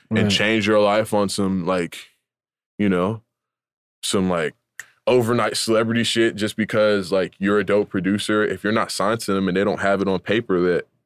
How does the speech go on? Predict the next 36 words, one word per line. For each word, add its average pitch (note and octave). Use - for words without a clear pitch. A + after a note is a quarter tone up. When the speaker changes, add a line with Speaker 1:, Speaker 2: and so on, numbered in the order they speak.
Speaker 1:
the F2
agreement F#2+
or F2
terms G2+
or E2+
whatever, E2+
so -
you G2+
can't A2
take G#2
it F#2
personally G2+
if F#2
the D3
music C3+
doesn't A#2
drop G#2
or G2
whatever, G2+
or F#2+
you F#2+
don't, G#2+
like, E2+
get, G2+
you F#2
know, F2+
what F2+
you G2
thought F#2+
you F#2+
would F#2
get F#2+
out F#2
of F2+
the E2+
situation. F#2